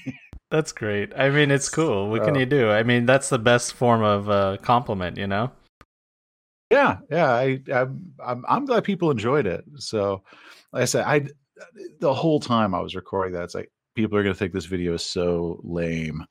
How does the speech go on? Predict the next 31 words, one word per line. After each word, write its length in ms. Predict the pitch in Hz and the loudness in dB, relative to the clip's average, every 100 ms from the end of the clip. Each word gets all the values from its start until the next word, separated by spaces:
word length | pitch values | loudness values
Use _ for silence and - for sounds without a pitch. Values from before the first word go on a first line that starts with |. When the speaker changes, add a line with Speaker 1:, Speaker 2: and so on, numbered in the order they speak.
| - | -14
Speaker 2:
because 320 | - 110 92 | -2 0 0
it's 180 | 92 - | -2 -2
just, 400 | 104 - - - _ - - - _ _ _ _ _ | -2 -2 -4 -8 _ -20 -20 -20 _ _ _ _ _
yeah, 340 | - 120 87 214 233 247 _ _ _ _ _ _ | 0 2 0 -2 -10 -16 _ _ _ _ _ _
for 180 | - 170 | 0 4
us 180 | 175 170 | 4 4
that 140 | 165 | 2
was 220 | 139 104 95 | 4 2 4
there, 440 | 117 117 117 117 | 4 6 6 4
it 180 | 113 110 | 0 -2
was, 260 | 110 95 - | -4 -6 -4
it 100 | 117 | -2
was 140 | 107 | -2
so 160 | - 117 | 2 0
hilarious 600 | 95 95 92 90 90 - | 2 -2 -2 -2 -4 -6
because 340 | - - 95 | -10 -8 -8
their 160 | 85 95 | -4 -4
reactions 720 | 87 90 85 85 - 92 87 | -4 -4 -4 -6 -8 -8 -8
were 80 | 87 | -8
so 600 | - - 98 87 85 80 - - - _ _ _ | -6 -4 -2 -2 -2 -6 -12 -20 -20 _ _ _
absolute 540 | 104 104 - 98 80 - | -4 -2 -4 -4 -6 -10
terror. 640 | - 98 78 64 - - | -8 -4 -4 -4 -12 -8
Is, 280 | - 104 87 | 0 2 2
it's 180 | 90 80 | -4 -6
like, 180 | 98 90 | -4 -4
"This 180 | 214 190 | -6 -4
guy 200 | - - | 0 0
kicks 240 | 233 226 | 2 2
open 200 | 226 220 226 | 2 4 4
the 60 | |
door." 140 | 226 | 4